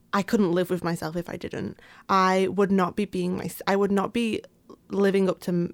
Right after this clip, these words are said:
who I want to be if I wasn't just giving myself permission to show up and be fearless and make mistakes, 'cause mistakes in themselves are incredible. You, I learn so much more every time I screw up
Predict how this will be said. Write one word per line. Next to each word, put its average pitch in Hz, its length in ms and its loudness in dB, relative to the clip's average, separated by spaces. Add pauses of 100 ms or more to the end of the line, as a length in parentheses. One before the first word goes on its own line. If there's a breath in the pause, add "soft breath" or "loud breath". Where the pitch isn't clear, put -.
who 185 180 0
I 175 120 0
want 190 260 -2
to - 80 -12
be 220 420 -4 (300 loud breath)
if 208 100 0
I 208 100 2
wasn't 190 460 0 (220)
just 196 180 -8
giving 208 200 2
myself 202 260 0
permission 196 300 -2
to 190 80 -6
show 185 160 -4
up 175 100 -6
and 190 80 0
be 180 80 -4
fearless 175 400 -4
and 180 100 -4
make 170 200 -4
mistakes, - 400 -8
'cause 214 180 -4
mistakes 214 500 0
in 220 120 0
themselves 180 580 -2
are 190 60 -2
incredible. 175 580 -4
You, 180 220 -6
I 226 160 4
learn 208 260 2
so 196 240 0
much 233 260 -2
more 202 240 -2
every 190 160 -4
time 202 280 -2
I 190 80 -2
screw 185 360 -4
up 226 340 -4